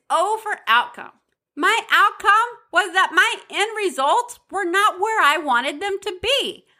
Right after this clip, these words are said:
I was not moving forward or toward my future self in an intentional and purposeful way toward my aspirations.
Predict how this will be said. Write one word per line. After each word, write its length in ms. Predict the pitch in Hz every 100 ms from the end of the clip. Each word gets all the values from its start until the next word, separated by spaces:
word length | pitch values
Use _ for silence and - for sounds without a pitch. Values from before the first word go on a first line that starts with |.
| _ -
I 220 | 370 453 466
was 80 | 403
not 360 | 294 311 370 247
moving 380 | 294 349 381 349
forward 540 | 294 294 330 339 277
or 140 | - 247
toward 480 | - - 453 392 285
my 180 | 269
future 380 | 285 302 359 359
self 560 | 359 370 427 202 139 -
in 140 | 320
an 100 | 349
intentional 720 | 339 311 - 339 339 330 320 -
and 200 | 277 -
purposeful 600 | 320 311 339 - 285 262
way 320 | 294 392 285
toward 240 | 285 285
my 200 | 302 311
aspirations. 1000 | - 320 359 381 370 403 440 - - -